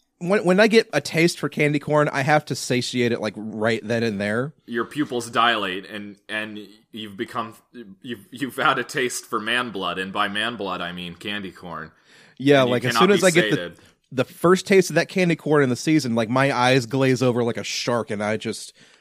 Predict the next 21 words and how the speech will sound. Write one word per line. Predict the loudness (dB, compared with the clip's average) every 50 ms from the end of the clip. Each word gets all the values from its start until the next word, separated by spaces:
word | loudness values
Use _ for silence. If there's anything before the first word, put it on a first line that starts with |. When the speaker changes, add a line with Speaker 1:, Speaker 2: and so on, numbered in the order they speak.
| _ _ -10
Speaker 1:
I | -6
just, | -6 -4 -6 -6 -8 -8 -8
Speaker 2:
Yeah. | -8
Speaker 1:
you | -8
know, | -6 -8 -8
nosh | -6 -6 -4 -2 -2 -2 -2 -2 -4 -6 -6
down | -4 -2 -2 -2 -2
on, | -4 -6 -8 -10 -12 _ -8
on | -6 -6
a | -6 -8
big | -6 -6 -6 -6 -6 -6
bowl | -4 -4 -4 -4
of | -6
candy | -4 -2 -2 0 0 -2
corn. | -4 -4 -6 -4 -2
And | -4 0
once | 2 4 4 4 4
I'm | 6 6 6 6 4
done, | 4 4 4 4 4 4 2 0 -4 _ -10 -20 _ _ _ -10
Speaker 2:
Yes. | -8 -4 -2
Speaker 1:
I'm | -2 -2 -2 -2